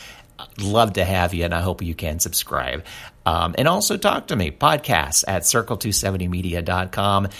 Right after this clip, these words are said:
and you can catch me on my website, circle two seventy media dot com, as well. But that's what this is all about. It's Notes to Future Me.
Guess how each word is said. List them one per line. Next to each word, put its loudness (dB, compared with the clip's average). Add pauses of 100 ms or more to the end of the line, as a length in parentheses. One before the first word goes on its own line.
(140)
and -2
you 0
can -6
catch -2
me -4
on 0
my -2
website, -2
circle -4
two -6
seventy -4
media -4
dot -6
com, -2
as -6
well. -2 (360)
But -4
that's 4
what 4
this 2
is 2
all 6
about. -2
It's -4
Notes 0
to -6
Future 0
Me. -4